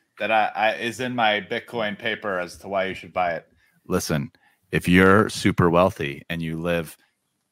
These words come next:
anywhere, but especially in an authoritarian government, I'm talking to you people that are listening to this podcast in China and Russia and wherever else, if you don't have, like, a million dollars or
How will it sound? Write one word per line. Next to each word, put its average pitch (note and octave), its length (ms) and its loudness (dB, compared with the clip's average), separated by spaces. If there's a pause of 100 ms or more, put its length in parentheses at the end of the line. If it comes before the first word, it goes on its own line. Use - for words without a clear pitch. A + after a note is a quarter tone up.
(320)
anywhere, D#3 380 6
but A2 100 2
especially A2 640 0
in F2+ 80 -2
an F2 120 -6
authoritarian F#2+ 680 -4
government, E2+ 300 -6
I'm E2 60 -10
talking G2 340 -8
to E2+ 60 -10
you G2 140 -8
people G2 340 -10
that E2+ 120 -6
are E2 40 -8
listening F2 280 -12
to - 20 -14
this - 80 -18
podcast G2 560 -10
in D#2 140 -20 (340)
China F#2 540 -4 (420)
and D#2 180 -10
Russia F2 500 -4
and D#2+ 120 -12
wherever F2 380 -4
else, E2+ 280 -6 (260)
if F#2+ 160 -8
you C#3+ 120 0
don't D#3+ 160 0
have, B2+ 320 0
like, F#2 280 -2
a E2 80 -8
million F#2+ 680 -6
dollars F2+ 720 -2
or D#2 280 -8